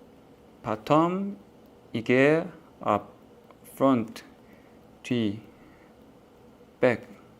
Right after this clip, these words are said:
위, 탑이라고 생각을 해보는 거죠. 이렇게 하고 저희가 아직 가늠하지 않은 쪽이 이쪽을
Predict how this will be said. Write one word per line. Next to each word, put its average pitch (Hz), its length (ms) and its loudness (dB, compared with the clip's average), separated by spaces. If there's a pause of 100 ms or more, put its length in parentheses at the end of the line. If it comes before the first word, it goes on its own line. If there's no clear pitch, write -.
(640)
위, 143 440 -2 (1500)
탑이라고 156 1040 0
생각을 143 580 2
해보는 139 280 4
거죠. 101 260 0 (760)
이렇게 160 220 4
하고 185 180 6
저희가 139 300 6
아직 123 200 4
가늠하지 139 420 6
않은 123 180 4
쪽이 120 560 4 (2750)
이쪽을 165 720 4